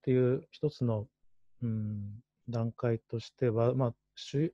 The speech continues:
主要な特許を出願した時だと思ってまして、まあ、それが去年の今頃かな、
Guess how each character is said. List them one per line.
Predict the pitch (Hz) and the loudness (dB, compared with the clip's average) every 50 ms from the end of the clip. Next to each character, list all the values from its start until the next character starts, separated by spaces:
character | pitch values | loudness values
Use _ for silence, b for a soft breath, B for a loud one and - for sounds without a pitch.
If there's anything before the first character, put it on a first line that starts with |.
| _ | _
主 | - - - - 151 | -14 -12 -4 0 2
要 | 175 190 196 190 | 4 4 6 6
な | 190 180 | 4 4
特 | - - 196 - _ | 4 2 0 0 _
許 | - 127 117 104 | 0 2 2 4
を | 104 113 120 107 113 - | 4 2 2 2 0 -4
出 | _ - - - 127 | _ -12 -2 0 2
願 | 120 120 117 | 2 2 2
し | 113 - | 0 -2
た | - 117 113 _ _ _ _ _ - - - - - - - - - - - - - - - - - - | -4 -4 -4 _ _ _ _ _ -20 -20 -20 -20 -20 -20 -20 -20 -20 -20 -20 -20 -20 -20 -20 -20 -10 -4
時 | - 120 - 123 | -4 -2 0 2
だ | 113 117 107 | 2 2 0
と | - - | 0 -2
思 | 117 113 113 113 | -2 -2 -2 -2
っ | - | -4
て | _ - 107 | _ -6 -6
ま | 101 98 | -6 -6
し | - - | -8 -4
て、 | - 139 131 | -2 -2 -2
ま | 127 135 | 0 -2
あ、 | |
そ | 131 - 156 | 0 0 0
れ | 156 | 0
が | 147 143 | 0 0
去 | - 175 | 2 2
年 | 160 135 | 2 2
の | 113 107 | 2 0
今 | 110 110 113 | 0 0 0
頃 | 113 120 113 | 0 0 -2
か | 113 117 113 | -2 -2 -2
な、 | 143 165 | -2 -4